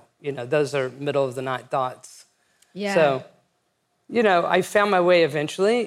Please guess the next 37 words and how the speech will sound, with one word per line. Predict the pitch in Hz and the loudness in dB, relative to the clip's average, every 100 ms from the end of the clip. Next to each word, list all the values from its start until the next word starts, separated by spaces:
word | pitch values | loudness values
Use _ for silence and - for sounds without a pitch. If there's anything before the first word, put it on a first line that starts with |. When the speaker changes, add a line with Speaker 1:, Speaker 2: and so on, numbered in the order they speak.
| - | -6
Speaker 1:
It | 165 147 | -8 -6
was, | 170 156 - | -6 -6 -4
I | 151 | -4
learned | 151 143 143 156 | -2 -2 -2 0
a | |
lot. | 175 190 208 165 | 0 2 0 -2
Like | 156 160 | -4 -2
I | 165 | -2
said, | - | -2
I | 156 | -2
went | 156 147 | -2 -2
back | 160 151 - - | -2 -2 -10 -12
to, | 175 156 147 139 - - | -6 -4 -4 -8 -18 -16
I | 147 - | -16 -10
audited | - 156 160 165 151 | -4 -2 -2 -4 -2
a | |
lot | 151 139 | 0 0
of | 135 | -2
business | 156 156 139 | -4 -4 -8
classes. | - 143 135 147 127 | -4 -4 -4 -10 -6
I | 135 131 - _ _ | -4 -4 -12 _ _
talked | 151 139 - | -2 -2 -4
to | |
a | 147 | -2
lot | 131 127 | -2 -2
of | |
people. | - 135 120 139 127 131 - _ | -6 -8 -6 -4 -4 -4 -10 _
I, | 127 123 - - - | -10 -10 -14 -20 -4
you | 254 | 2
know, | 220 | 4
and | 196 | 2
actually | - 190 202 202 175 | 0 -2 0 2 2
it | 165 | 2
did | 208 170 | 0 2
give | 185 170 | 0 0
me, | 180 170 | 0 -2
it, | 165 170 175 | -4 -6 -8